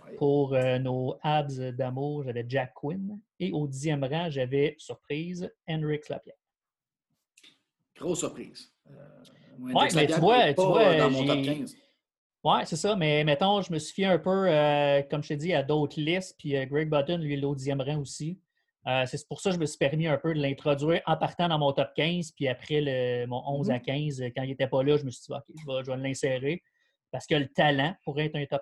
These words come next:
Speaker 2: quinze, là, on l'a mentionné tantôt.
Speaker 1: Il y a le
Speaker 2: Euh,
Speaker 1: patin surtout, ouais, effectivement.
Speaker 2: Exact, exact.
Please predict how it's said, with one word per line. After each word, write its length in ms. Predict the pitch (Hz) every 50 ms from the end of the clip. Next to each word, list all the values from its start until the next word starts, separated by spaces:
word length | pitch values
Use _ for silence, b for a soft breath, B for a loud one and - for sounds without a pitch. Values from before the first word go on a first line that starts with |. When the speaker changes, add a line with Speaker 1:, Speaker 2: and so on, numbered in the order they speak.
| - -
Speaker 2:
quinze, 320 | 160 160 185 190 185 175
là, 100 | 180 180
on 260 | 156 139 131 127 127
l'a 120 | 127 123 127
mentionné 400 | 127 127 123 - 131 131 139 139
tantôt. 400 | - 139 127 120 - 143 170 _ _ _ _ _ _ _ _ -
Speaker 1:
Il 40 | 123
y 20 |
a 180 | 117 117 143 143
le 40 | 139
Speaker 2:
Euh, 40 | 113
Speaker 1:
patin 400 | 117 147 139 - 143 147 143 139
surtout, 320 | 127 135 120 - - 147 143
ouais, 220 | 131 127 147 151
effectivement. 260 | 147 - - - - 151
Speaker 2:
Exact, 380 | 143 143 139 131 127 131 131 139
exact. 260 | 131 123 123 135